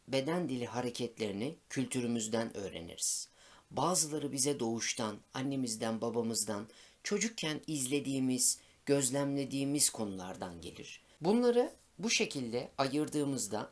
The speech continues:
hangi hareketlerin genetik kodumuza işlenmiş olduğunu, hangilerinin kültürel olarak geliştiğini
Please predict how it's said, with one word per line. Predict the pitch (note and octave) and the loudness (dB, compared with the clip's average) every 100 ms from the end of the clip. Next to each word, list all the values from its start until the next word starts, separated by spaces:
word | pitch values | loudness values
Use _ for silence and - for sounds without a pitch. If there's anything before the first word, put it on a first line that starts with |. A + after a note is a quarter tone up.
| - - - - | -14 -20 -20 -6
hangi | - A3+ G3+ | 0 2 2
hareketlerin | A#2+ A2 - G#2+ - G2 F#2+ A#2 - - - | 0 -2 -2 -4 -4 -6 -4 -8 -12 -20 -2
genetik | A#2+ C3 C3+ G3 | 2 2 0 -4
kodumuza | - A#2 G#2+ G2+ G2+ | -2 -2 -2 -2 -2
işlenmiş | F#2 - F#2 F#2 F#2+ | -2 -2 -4 -4 -4
olduğunu, | F#2 F#2 F2+ C3 G3+ - - - | -4 -6 -4 -4 -4 -8 -20 -4
hangilerinin | E3 A3 G#3 E3+ D#3+ E3 F#3 | 0 0 0 0 0 0 -2
kültürel | C#3 B2+ C#3 D3+ D#3 | -4 -2 0 0 0
olarak | B2+ A2 F#2+ - | -2 -4 -6 -4
geliştiğini | D#3+ B2 - - G#2 E3+ | -2 -2 -2 -2 -2 -2